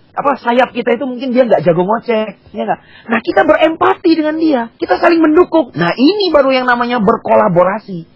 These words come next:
ya nggak? Berkolaborasi itu, ya, seperti suami istri yang berkolaborasi, tidak hanya sekedar kerjasama. Semua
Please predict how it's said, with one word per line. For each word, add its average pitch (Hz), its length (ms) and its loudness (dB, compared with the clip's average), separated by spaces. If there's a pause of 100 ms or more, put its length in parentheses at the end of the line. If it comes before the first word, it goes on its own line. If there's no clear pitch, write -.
(260)
ya 165 80 0
nggak? - 480 -4
Berkolaborasi 254 800 2
itu, 359 140 -6 (500)
ya, 233 160 -2
seperti 285 400 0
suami 294 320 0
istri 294 240 -8
yang 269 160 -6
berkolaborasi, 220 800 -2
tidak 285 240 -2
hanya 349 160 -4
sekedar 370 320 -2
kerjasama. 381 640 -6 (1200)
Semua 339 320 -4